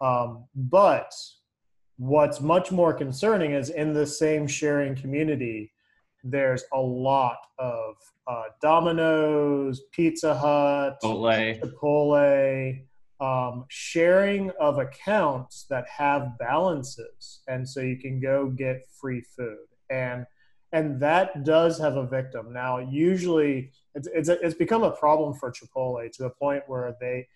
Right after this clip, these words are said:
Speaker 1: they have to comp people that have had their accounts taken over, or they don't have to,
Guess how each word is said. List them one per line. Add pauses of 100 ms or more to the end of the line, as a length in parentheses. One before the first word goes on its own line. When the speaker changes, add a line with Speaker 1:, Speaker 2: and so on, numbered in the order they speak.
(220)
Speaker 1:
they
have
to
comp (200)
people
that
have
had
their
accounts
taken
over,
or
they
don't
have
to,